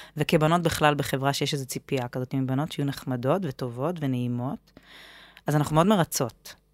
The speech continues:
ואז להגיד לא, זה לא דבר קל. ההרגשה היא שיש לזה מחיר אם אני אומרת לא. בטח אם אני מאוהבת במישהו, ועכשיו אני אגיד לא, אז בטח שיש לזה מחיר. או אם יש פה מישהו שיש לו איזושהי סמכות עליי, או אם יש פה מישהו שיש בו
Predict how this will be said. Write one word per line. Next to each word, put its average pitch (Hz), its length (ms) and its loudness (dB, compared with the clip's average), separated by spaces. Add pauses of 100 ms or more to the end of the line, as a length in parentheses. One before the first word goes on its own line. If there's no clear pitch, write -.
(380)
ואז 160 200 4
להגיד 214 280 0
לא, 220 320 6 (400)
זה 156 120 0
לא 147 60 4
דבר 202 200 0
קל. 131 360 0 (300)
ההרגשה 143 360 -2
היא 160 100 4
שיש 170 220 0
לזה 175 100 0
מחיר 196 400 2
אם 147 80 0
אני 127 140 0
אומרת 123 380 -4
לא. 127 120 -2 (680)
בטח 165 380 2
אם 196 240 4
אני 165 140 2
מאוהבת 160 340 4
במישהו, 139 460 0
ועכשיו 135 300 -2
אני 143 120 -2
אגיד 135 220 -6
לא, 156 80 0
אז 170 140 0
בטח 143 240 -4
שיש 147 220 -6
לזה 135 120 -4
מחיר. 127 440 -6 (480)
או 143 340 4
אם 147 100 2
יש 147 120 0
פה 156 120 -2
מישהו 151 260 0
שיש 147 260 0
לו 156 60 2
איזושהי 147 240 -2
סמכות 151 440 -2
עליי, 135 380 2
או 139 80 -2
אם 135 80 0
יש 139 80 -4
פה - 100 -6
מישהו 143 200 -4
שיש - 240 -4
בו 143 180 0